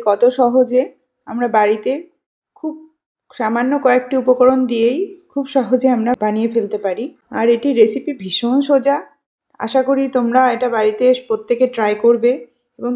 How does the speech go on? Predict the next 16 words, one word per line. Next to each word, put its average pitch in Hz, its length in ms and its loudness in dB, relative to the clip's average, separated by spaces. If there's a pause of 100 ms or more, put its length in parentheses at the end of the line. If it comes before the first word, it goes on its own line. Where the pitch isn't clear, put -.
কেমন 233 280 0 (100)
হলো 277 220 2 (220)
সেটা 247 260 -2
আমাকে 240 220 0 (120)
comment 220 380 0
বক্সে 233 360 -2
comment 220 340 -4
করে 233 240 4
জানাবে। 214 360 -2 (760)
যদি 262 260 -2
ভিডিওটি 269 380 0 (100)
ভালো 240 160 4 (100)
লাগে 240 240 -2 (400)
তাহলে 220 300 -2 (800)
লাইক 226 260 0 (140)
করো, 233 180 6